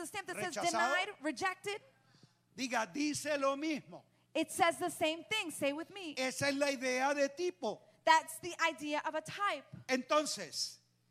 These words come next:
Speaker 2: la escritura muestra a el primer Adán
Speaker 1: Adam shows us the
Speaker 2: como
Speaker 1: first, I mean, the
Speaker 2: tipo y
Speaker 1: Bible says
Speaker 2: figura.
Speaker 1: the first Adam is a type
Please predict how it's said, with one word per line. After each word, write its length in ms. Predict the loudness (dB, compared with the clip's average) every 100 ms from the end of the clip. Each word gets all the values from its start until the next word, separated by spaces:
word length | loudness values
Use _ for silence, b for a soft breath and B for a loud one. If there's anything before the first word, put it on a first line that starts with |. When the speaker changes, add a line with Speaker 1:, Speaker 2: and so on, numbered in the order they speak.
| _ _
Speaker 2:
la 220 | 0 2 2
escritura 600 | -2 -6 0 2 4 2
muestra 520 | 2 0 0 -2 -2 -4 _ _ _ _ 4
a 240 | 6 6 0 _ _ -2
el 160 | 0
primer 340 | -2 -2 0 4
Adán 380 | 4 2 -2 -4 0 8
Speaker 1:
Adam 300 | 10 10 6
shows 420 | 2 4 4 2
us 140 | 2
the 80 | 8
Speaker 2:
como 380 | 10 10 10 6
Speaker 1:
first, 120 | 6
I 60 | 8
mean, 160 | 8
the 60 | 12
Speaker 2:
tipo 160 | 12 12
y 20 |
Speaker 1:
Bible 160 | 10 10
says 100 | 8
Speaker 2:
figura. 480 | 10 10 10 6 0 -6
Speaker 1:
the 100 | -4
first 280 | 0 -2 0
Adam 280 | 2 4 4 2
is 100 | 0
a 60 | -2
type 280 | 0 -2